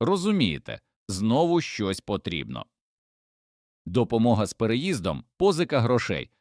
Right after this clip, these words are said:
або просто вислухати чергову драму на роботі. А після розмови знову тиша на тижні. І тоді приходить болюче усвідомлення.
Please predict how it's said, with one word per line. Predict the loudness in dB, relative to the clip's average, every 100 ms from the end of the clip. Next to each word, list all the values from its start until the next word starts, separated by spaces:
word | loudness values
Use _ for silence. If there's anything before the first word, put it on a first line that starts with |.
| _ -2
або | 0 2 0
просто | 0 -2 0 0 2
вислухати | 2 0 -2 -2 -2
чергову | 0 2 2 2 0
драму | 0 2 2 0 -2 -4
на | 0 2
роботі. | 2 0 -4 -6 -12 -14 _ _ -4
А | -2 -2
після | -4 -4 -2 -4
розмови | -4 -4 0 0 0 -4 -10
знову | -4 0 2 2 2 0
тиша | 0 0 0 0
на | 0
тижні. | -2 -4 -4 -6 -14 -16 _ _ -2
І | 0 2
тоді | -2 -2 -2 -2
приходить | 0 2 2 2 0
болюче | 0 2 4 2 0 -2
усвідомлення. | -2 -4 0 0 -2 -6 -8